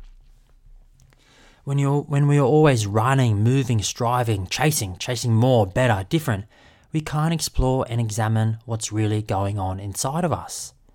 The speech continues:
If we can't sit in our discomfort and ride out the waves, we learn nothing, and we miss out on so much life.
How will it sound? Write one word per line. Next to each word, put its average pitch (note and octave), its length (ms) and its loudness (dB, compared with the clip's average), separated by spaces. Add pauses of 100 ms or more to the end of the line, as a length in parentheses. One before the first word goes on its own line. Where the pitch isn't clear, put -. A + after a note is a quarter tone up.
(420)
If - 100 -8
we E3 80 2
can't D#3 340 -2
sit - 480 -2
in B2+ 160 -4
our A2+ 160 0
discomfort A2 800 -4 (360)
and A#2 200 0
ride A#2 220 4
out G#2+ 200 -2
the G2 80 -4
waves, G2+ 600 -4 (560)
we C3 120 -2
learn A#2 200 2
nothing, A2 340 -4 (400)
and B2 100 -6
we B2 120 2
miss B2+ 420 2
out A2+ 300 -2
on A2 140 -2
so G2+ 360 -4
much F#2 300 -8
life. G2 520 -8